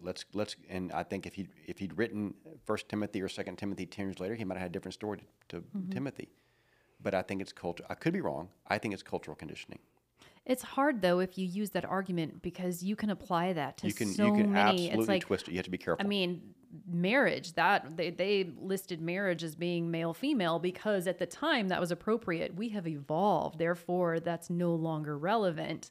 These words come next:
Speaker 1: Yeah.
Speaker 2: It's a slippery
Speaker 1: It's
Speaker 2: slope.
Speaker 1: way beyond slippery. Lydia is mentioned as the first convert in Europe,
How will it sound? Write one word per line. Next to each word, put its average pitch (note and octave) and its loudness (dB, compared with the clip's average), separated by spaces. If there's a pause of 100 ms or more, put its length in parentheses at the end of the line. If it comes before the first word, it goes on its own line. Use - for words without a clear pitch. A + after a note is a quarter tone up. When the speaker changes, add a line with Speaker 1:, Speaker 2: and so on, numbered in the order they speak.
(120)
Speaker 1:
Yeah. F#3 4
Speaker 2:
It's G3 4
a G3 0
slippery G3 2
Speaker 1:
It's - -4
Speaker 2:
slope. - 2
Speaker 1:
way G#2 10
beyond F2+ 2
slippery. D#2+ -6 (880)
Lydia A2+ 6
is F#2 2
mentioned G2 0
as E2+ -2
the F#2 -4
first G2+ 0
convert F#2+ 4
in F2 -2
Europe, F2 0